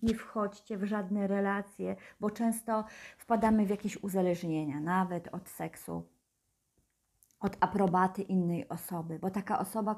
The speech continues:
po takim związku jest, no, bardzo poraniona. Ona nawet nie wie, jak, niby w zamyśle wie, jak powinien wyglądać zdrowy związek, ale ona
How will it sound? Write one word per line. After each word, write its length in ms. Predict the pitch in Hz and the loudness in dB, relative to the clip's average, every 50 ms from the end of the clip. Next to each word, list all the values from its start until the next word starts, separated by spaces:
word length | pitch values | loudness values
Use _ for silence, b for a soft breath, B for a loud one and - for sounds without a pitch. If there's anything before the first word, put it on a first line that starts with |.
| - - - | -6 -12 -12
po 80 | 214 208 | -12 -8
takim 380 | - 226 226 226 240 226 208 | -6 -6 -6 -2 0 0 0
związku 640 | 180 190 185 190 190 185 190 190 - - - 220 214 214 B B B B B B B - | 0 0 0 2 2 2 2 0 -2 -6 -6 -6 -6 -6 B B B B B B B 4
jest, 340 | 226 247 233 240 - - 233 | 6 6 6 6 2 2 4
no, 140 | 233 233 | 6 6
bardzo 560 | 196 175 220 233 233 233 233 226 226 - 220 220 | 6 8 8 10 10 10 8 8 6 2 0 -2
poraniona. 680 | - - 226 220 214 208 208 208 208 202 196 190 - | -2 0 0 2 4 4 4 4 4 4 2 2 4
Ona 180 | - 233 247 247 | 6 6 8 8
nawet 320 | 247 254 233 269 254 - | 8 8 8 6 2 4
nie 340 | 254 262 262 269 277 285 269 | 4 6 10 12 12 12 10
wie, 320 | 233 233 233 247 262 269 - _ - | 10 6 4 4 4 0 -4 _ 2
jak, 400 | 214 247 240 240 262 254 - - B B B B B | 4 4 6 4 2 0 -4 -14 B B B B B
niby 340 | 247 285 269 240 311 285 277 - - - | 8 8 8 8 6 4 4 0 -4 -2
w 60 | 214 214 | 2 6
zamyśle 560 | 233 262 262 269 285 302 294 - 294 294 285 | 8 10 12 12 10 10 8 4 4 4 4
wie, 320 | 247 277 359 466 480 381 | 6 8 8 10 10 10
jak 200 | 302 254 254 - | 8 8 4 4
powinien 400 | - 226 208 226 226 220 214 202 | 0 2 4 6 4 6 6 6
wyglądać 440 | 196 208 190 214 220 220 208 208 190 | 6 6 6 6 6 6 6 6 4
zdrowy 420 | 185 175 180 196 208 202 196 202 | 2 2 4 4 4 6 6 4
związek, 520 | 185 185 190 214 208 214 208 233 233 233 - | 4 6 4 4 6 4 4 2 0 0 0
ale 240 | - 220 220 - - | 2 2 2 4 4
ona 280 | 233 233 240 240 233 | 4 6 8 6 6